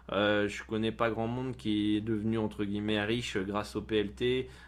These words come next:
Euh, c'est quand même très rare, à part si vous faites un coup. Euh, il faudrait, il aurait fallu mettre une grosse mise sur la cote à cinq cents et qu'il soit réellement champion.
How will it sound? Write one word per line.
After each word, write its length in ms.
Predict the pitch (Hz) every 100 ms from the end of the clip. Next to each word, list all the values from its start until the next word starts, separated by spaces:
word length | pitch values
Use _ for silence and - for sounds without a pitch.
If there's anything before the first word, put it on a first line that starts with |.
| -
Euh, 160 | 92 90
c'est 260 | - 95
quand 100 | -
même 220 | 104 107 101
très 220 | - 110
rare, 280 | 117 123 101
à 60 |
part 140 | 107 101
si 140 | 110
vous 80 | 101
faites 240 | 117 107
un 140 | 107 110
coup. 340 | - 139 135 - - - 95
Euh, 640 | 95 95 95 95 92 92
il 120 | 98
faudrait, 280 | 98 104 107
il 60 | 101
aurait 160 | 104
fallu 280 | 101 107 110
mettre 260 | 117 107 110
une 100 | 107
grosse 320 | 104 110 -
mise 220 | 123 127
sur 160 | - 104
la 120 | 101
cote 240 | 110 107
à 60 | 104
cinq 240 | - 107
cents 200 | 104 139
et 40 | 123
qu'il 100 | -
soit 200 | 110 95
réellement 400 | 104 101 104 110
champion. 460 | - 139 165 165